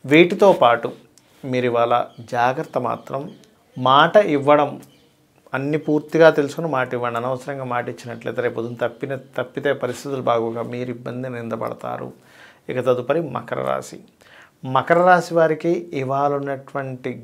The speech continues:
గ్రహస్థితి ఏదైతే ఉందో ముఖ్యంగా మీకు కొన్ని ఆకస్మికంగా కొన్ని కలిసి రావడం అనేటువంటిది స్పష్టంగా కనిపిస్తుంది. కాకపోతే ఇంట్లో ముఖ్యంగా చెల్లెలు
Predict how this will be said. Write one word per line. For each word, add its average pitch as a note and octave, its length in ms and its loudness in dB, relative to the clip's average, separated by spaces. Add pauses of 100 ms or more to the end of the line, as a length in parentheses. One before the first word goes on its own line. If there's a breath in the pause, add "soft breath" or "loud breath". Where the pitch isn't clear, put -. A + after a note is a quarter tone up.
(140)
గ్రహస్థితి B2 540 -6
ఏదైతే A#2 360 -4
ఉందో B2 320 -6 (100)
ముఖ్యంగా C3 640 -6 (460 soft breath)
మీకు E3 260 0 (1000)
కొన్ని D3 220 -2 (200)
ఆకస్మికంగా E3 880 4 (120)
కొన్ని D3 200 0 (140)
కలిసి C3+ 300 4
రావడం C#3 400 4
అనేటువంటిది C3 580 -6
స్పష్టంగా C#3 560 -6
కనిపిస్తుంది. C#3+ 460 -6 (100)
కాకపోతే A#2+ 440 -4 (680 soft breath)
ఇంట్లో F#3 300 -2
ముఖ్యంగా E3+ 600 2 (140)
చెల్లెలు D3 440 0